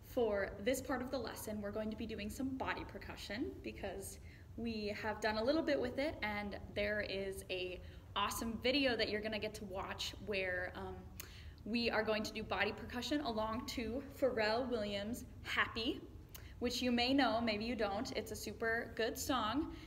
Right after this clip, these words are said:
And there are three different patterns of body percussion that you will need to know to do the body percussion along with this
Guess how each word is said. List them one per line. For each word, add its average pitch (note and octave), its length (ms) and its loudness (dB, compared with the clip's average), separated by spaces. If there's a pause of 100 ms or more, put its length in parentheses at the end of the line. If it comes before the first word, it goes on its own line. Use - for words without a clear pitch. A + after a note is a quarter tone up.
(200)
And A3+ 440 4 (120)
there A3+ 240 6
are D#4 160 4 (320)
three D4 680 4 (120)
different C4+ 400 2 (120)
patterns - 840 0 (100)
of G#3 280 0
body C#4 260 6
percussion A#3 600 -2
that G3 180 -4
you G3 100 -2
will F#3+ 200 -4
need D#4+ 240 2
to G4 200 2
know C4+ 340 4 (320)
to G3 380 0 (280)
do C#4 180 0
the D#4+ 80 0
body B3+ 220 4
percussion A#3 460 -2
along F#3+ 420 0
with F#3+ 200 -2
this G3+ 220 -2